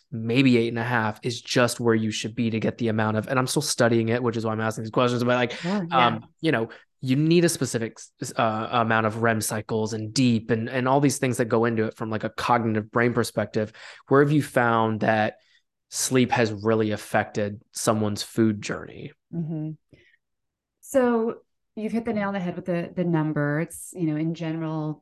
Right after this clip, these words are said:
Speaker 2: it's about seven to nine hours. There's some
Speaker 1: Mm.
Speaker 2: variability from person to person, and some people will get nine hours and still not feel rested. Some people will get less and feel, you know, feel rested, but that's, that's, you know, you're right in the ballpark there.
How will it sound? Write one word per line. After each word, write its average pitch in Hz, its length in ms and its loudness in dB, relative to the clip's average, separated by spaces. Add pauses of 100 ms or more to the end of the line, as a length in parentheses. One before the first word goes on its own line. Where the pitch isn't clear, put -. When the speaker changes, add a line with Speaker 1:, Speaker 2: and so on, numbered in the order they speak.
(100)
Speaker 2:
it's - 140 -12
about - 240 -10
seven 156 260 -4
to 156 60 -8
nine 151 340 -6
hours. 143 480 -4
There's 120 180 -2
some 110 100 0
Speaker 1:
Mm. 104 40 -6
Speaker 2:
variability 147 580 -6
from 151 160 -8
person 151 280 -10
to 147 60 -10
person, 208 720 -4
and 160 320 -2
some 160 120 -6
people 156 180 -6
will 156 80 -4
get 156 140 -8
nine 160 200 -2
hours 180 280 -4
and 170 100 -4
still 156 180 -8
not 143 200 -6
feel 143 140 -8
rested. 156 520 -8
Some 156 100 -8
people - 180 -14
will 135 80 -12
get 135 200 -14
less 233 300 0
and 185 120 -6
feel, 185 260 -8
you 180 100 -6
know, 151 120 -4
feel 185 200 -8
rested, 170 500 -8
but 147 140 -10
that's, - 400 -12
that's, - 420 -12
you 170 100 -10
know, 143 100 -8
you're 147 160 -8
right 147 100 -10
in 151 60 -10
the 151 60 -6
ballpark 143 460 -14
there. 139 300 -12